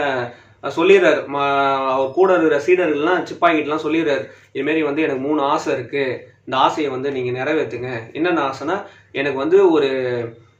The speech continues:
ஒரு பெட்டி ஒண்ணு செஞ்சு, அது கையை வந்து வெளியே,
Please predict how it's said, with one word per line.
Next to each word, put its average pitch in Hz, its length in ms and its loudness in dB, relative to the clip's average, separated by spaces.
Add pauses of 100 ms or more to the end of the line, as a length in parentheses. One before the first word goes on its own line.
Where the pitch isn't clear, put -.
(120)
ஒரு 143 140 -4
பெட்டி 175 340 0
ஒண்ணு 175 200 6
செஞ்சு, 165 420 0 (340)
அது 139 200 -2
கையை 214 320 4
வந்து 180 180 4
வெளியே, 208 280 2